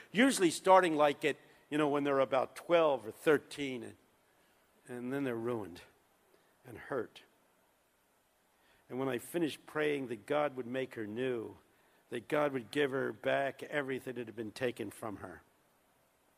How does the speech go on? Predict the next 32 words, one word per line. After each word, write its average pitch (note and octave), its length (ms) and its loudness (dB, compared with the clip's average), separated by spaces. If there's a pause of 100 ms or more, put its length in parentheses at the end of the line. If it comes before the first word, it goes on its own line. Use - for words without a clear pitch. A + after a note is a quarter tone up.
(1080)
I A2+ 80 -14
said D#3+ 240 0
amen C#3+ 360 -2
and A#2+ 140 -10
lifted C#3 260 -10
my C3 220 -6
eyes, C#3 280 -2
and A2 100 -8
Harry D3+ 260 -4
was A2 180 -10
right E3+ 220 -2
in D3+ 60 -6
my A#2+ 160 -4
face. A#2+ 300 -8
He A#2 80 -12
said, A#2+ 200 -8 (220)
"Hey, A#3 160 10
Camp E3+ 340 4
Paulo, D3+ 440 10 (840)
you A3+ 160 6
told A#3 300 12
me G#3+ 80 2
you G#3+ 140 4
were F3+ 140 10
a D3 40 6
sociologist. F3 840 8
You're B3+ 100 8
no A#3+ 160 12
sociologist. E3 800 6
You're C#4+ 140 12
a - 60 12
preacher. A3+ 560 6